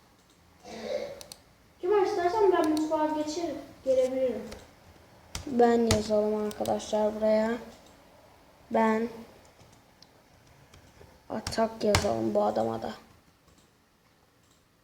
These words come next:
Speaker 2: Adı ne yazdı? Hepsi büyük. Gökhan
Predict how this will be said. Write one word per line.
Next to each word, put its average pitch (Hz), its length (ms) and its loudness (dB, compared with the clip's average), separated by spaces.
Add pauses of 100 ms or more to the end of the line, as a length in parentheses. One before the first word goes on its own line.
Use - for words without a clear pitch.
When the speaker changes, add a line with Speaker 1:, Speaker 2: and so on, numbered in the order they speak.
(120)
Speaker 2:
Adı 240 260 0
ne 247 60 6
yazdı? 226 760 2 (1200)
Hepsi 240 400 2
büyük. 226 640 4 (1800)
Gökhan 220 680 -4